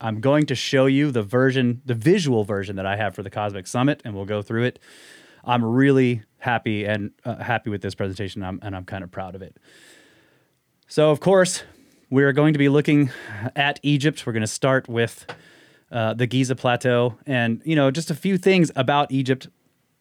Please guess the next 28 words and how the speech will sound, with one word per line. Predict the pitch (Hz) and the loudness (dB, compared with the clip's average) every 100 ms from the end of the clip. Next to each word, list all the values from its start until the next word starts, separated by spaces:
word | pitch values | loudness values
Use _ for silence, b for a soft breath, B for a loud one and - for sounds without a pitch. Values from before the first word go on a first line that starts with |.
| _ | _
that | 120 131 | -10 -4
you | |
guys | 127 123 | -2 -2
have | 107 | -4
heard | - 147 | -2 2
us | 147 - | 2 2
say | 135 | 0
before, | 113 107 117 104 | 0 -2 -2 -4
but | 92 101 110 | -4 -8 -6
going | 123 131 143 131 | -2 2 4 4
there | 127 120 113 | 2 -2 -6
and | 98 92 | -12 -14
seeing | - - 120 120 110 | -12 -6 -4 -2 -2
these | 107 104 | -4 -6
sites | - 98 92 - | -4 -4 -4 -8
in | 113 107 | -4 -4
person | - 110 104 - 69 - | -4 -6 -6 -6 -14 -16
just | 123 139 - | -14 -12 -10
completely | 139 131 135 151 143 147 | -10 -10 -8 -6 -6 -8
changes | - 135 139 139 117 104 | -4 2 2 2 -2 -6
the | 110 | -6
way | 104 | -4
you | 110 120 117 | -4 -4 -4
think | 127 131 | -2 -2
about | 107 92 87 | -2 -6 -8
them. | 90 | -8
It, | 107 107 | -10 -10
it, | 113 | -12